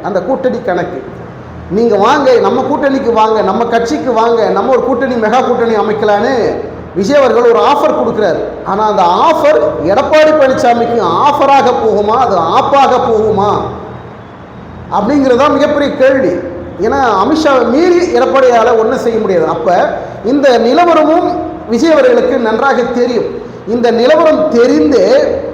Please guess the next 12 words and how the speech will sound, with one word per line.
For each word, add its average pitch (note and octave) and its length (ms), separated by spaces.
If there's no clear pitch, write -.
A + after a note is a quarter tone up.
திமுகவுடன் C#4+ 640
கூட்டணிக்கு C4 460
இல்ல, B3 520
பாஜகவுடன் B3+ 640
கூட்டணி A#3+ 320
இல்ல A#3+ 400
அப்படின்னா G#3 540
தனித்து C#4 320
தான் C4+ 160
நிக்கணும். G3+ 380
தனித்து C4 360
நிக்கணும்னா A#3 520